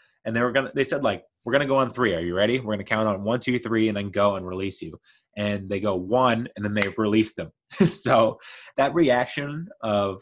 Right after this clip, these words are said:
Hans Gruber falling is actually Alan Rickman's real reaction 'cause he wasn't expecting to drop him that, at that point. What a perfect end to him.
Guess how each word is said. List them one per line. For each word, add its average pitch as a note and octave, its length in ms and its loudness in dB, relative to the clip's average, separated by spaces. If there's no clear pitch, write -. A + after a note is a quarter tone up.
Hans A#2+ 280 0
Gruber A#2+ 340 2
falling A#2+ 440 0
is G#2 200 -8
actually A2 640 -4
Alan A2 280 -4
Rickman's A2 400 -2
real G#2+ 200 2
reaction G2+ 480 0
'cause - 120 -16
he G2+ 80 -6
wasn't G2 220 -8
expecting F#2+ 440 -10
to F#2 100 -16
drop F2+ 280 -6
him F#2 200 -8
that, F2 200 -8
at G2 80 -10
that F#2 200 -10
point. F2 240 -10
What D#3+ 120 0
a F3+ 40 -2
perfect E3 360 0
end G#2 200 -2
to - 60 -20
him. E2+ 240 -12